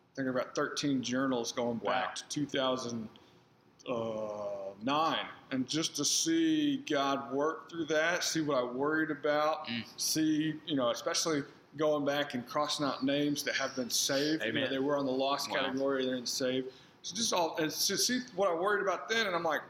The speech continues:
Speaker 1: "Thomas, don't worry about that." But I, I'm looking at things in my life now and wondering, you know, what has God already handled that I'm just so overwhelmed by? So there's just so many things.
Speaker 2: So let me, let me ask you, let me
Speaker 1: Prayer
Speaker 2: interrupt, interrupt you
Speaker 1: journal,
Speaker 2: there. Pr-, prayer journal.
Speaker 1: Scripture.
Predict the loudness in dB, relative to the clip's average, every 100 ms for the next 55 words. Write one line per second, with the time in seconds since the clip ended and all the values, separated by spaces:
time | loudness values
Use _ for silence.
0 | -20 -20 _ -4 0 0 -2 0 0 2
1 | 2 2 2 0 2 0 0 -4 -14 -20
2 | -20 _ _ -4 0 2 0 -6 -2 0
3 | 2 0 0 -2 0 -2 0 2 2 2
4 | 0 0 2 2 2 2 2 0 -2 -6
5 | -10 -4 0 0 -4 -10 -6 0 2 2
6 | 2 0 0 2 2 2 0 -2 -2 -2
7 | 0 0 2 2 2 2 0 0 0 0
8 | -2 -6 -12 -4 0 2 2 2 2 0
9 | -2 0 2 4 2 2 0 -2 -14 -20
10 | -6 -2 0 0 0 0 2 2 2 2
11 | 2 2 4 2 2 2 2 2 2 0
12 | -4 -6 -6 -6 -2 0 2 0 -2 -2
13 | -2 0 2 2 2